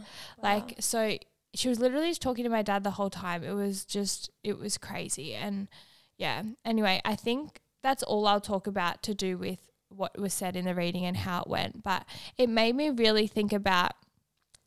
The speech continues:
Speaker 1: 'cause she told me, she was like, "You should really trust your intuition. Like, your intuition is so high." And I've always felt like I've had a really good gut feeling
Speaker 2: Mm.
Speaker 1: and, like, I've,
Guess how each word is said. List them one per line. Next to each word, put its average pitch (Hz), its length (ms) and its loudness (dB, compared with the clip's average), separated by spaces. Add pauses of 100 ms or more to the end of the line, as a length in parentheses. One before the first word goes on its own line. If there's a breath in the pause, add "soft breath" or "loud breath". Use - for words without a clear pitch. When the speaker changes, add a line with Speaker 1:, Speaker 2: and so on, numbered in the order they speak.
(160)
Speaker 1:
'cause 262 140 8
she 285 180 8
told 233 300 6
me, 208 140 6
she 202 120 2
was 214 160 4
like, 208 200 2
"You 214 180 2
should 214 220 0
really 196 440 4
trust 190 380 -2
your 202 100 0
intuition. 190 680 0
Like, 208 200 0
your 202 100 6
intuition 208 540 2
is 208 100 2
so 190 280 4
high." 175 300 6
And 202 180 4
I've 208 160 4
always 196 560 4
felt 185 200 2
like 185 200 4
I've 185 120 2
had 190 140 2
a 190 60 4
really 180 280 0
good 185 200 -2
gut - 200 0
feeling 180 400 -2
Speaker 2:
Mm. 240 480 -12
Speaker 1:
and, 214 120 4
like, 196 180 4
I've, 196 260 2